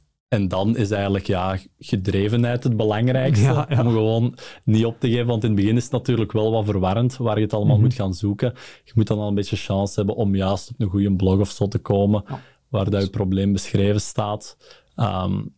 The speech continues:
Speaker 1: maar ja, als je daar een beetje naar zoekt, dan gaat je daar waarschijnlijk wel uitkomen. Ehm, maar voor de rest, ja, je moet een beetje vindingrijk zijn met de tools die Power Apps u geeft.
Speaker 2: Mhm.
Speaker 1: Ehm, het is, allee, het is niet beperkt, maar het is wel,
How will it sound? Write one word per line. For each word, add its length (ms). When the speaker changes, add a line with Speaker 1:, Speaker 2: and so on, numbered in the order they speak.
Speaker 1:
maar 360
ja, 260
als 240
je 80
daar 280
een 120
beetje 220
naar 160
zoekt, 380
dan 140
gaat 220
je 80
daar 220
waarschijnlijk 500
wel 260
uitkomen. 580
Ehm, 420
maar 260
voor 140
de 60
rest, 340
ja, 520
je 160
moet 160
een 80
beetje 240
vindingrijk 600
zijn 280
met 160
de 120
tools 340
die 140
Power 340
Apps 200
u 60
geeft. 640
Speaker 2:
Mhm. 260
Speaker 1:
Ehm, 460
het 400
is, 340
allee, 280
het 180
is 80
niet 160
beperkt, 560
maar 180
het 160
is 160
wel, 380